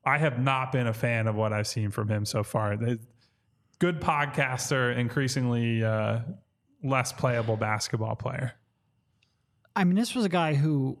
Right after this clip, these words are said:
Speaker 2: in his, I'm, I'm gonna call it a prime, was a forty percent three-point shooter.
Speaker 1: Yeah.
Speaker 2: He doesn't look like he can get at the rim anymore.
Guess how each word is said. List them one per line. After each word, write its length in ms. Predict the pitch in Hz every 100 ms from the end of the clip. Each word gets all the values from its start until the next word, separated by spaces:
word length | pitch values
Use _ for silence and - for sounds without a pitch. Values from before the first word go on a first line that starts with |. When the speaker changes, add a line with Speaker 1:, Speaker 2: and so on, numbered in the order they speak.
| -
Speaker 2:
in 120 | 165
his, 300 | 151 135 123 - _ _ -
I'm, 160 | 165 -
I'm 120 | 175
gonna 140 | 185
call 200 | 180 185
it 60 | 196
a 40 |
prime, 500 | 202 170 135 123 147 - _ _ _ _ _ _ _ _ -
was 220 | 180 190
a 40 |
forty 280 | 170 214 202
percent 360 | 196 165 175 156
three-point 380 | 156 147 139 120
shooter. 340 | - - - - -
Speaker 1:
Yeah. 120 | 240 - _ _ _ _ -
Speaker 2:
He 160 | - 269
doesn't 240 | 320 269
look 140 | 247
like 140 | 226 208
he 80 | 208
can 140 | 196
get 180 | 185 175
at 100 | 151
the 60 |
rim 200 | 135 170
anymore. 540 | 185 131 123 - 147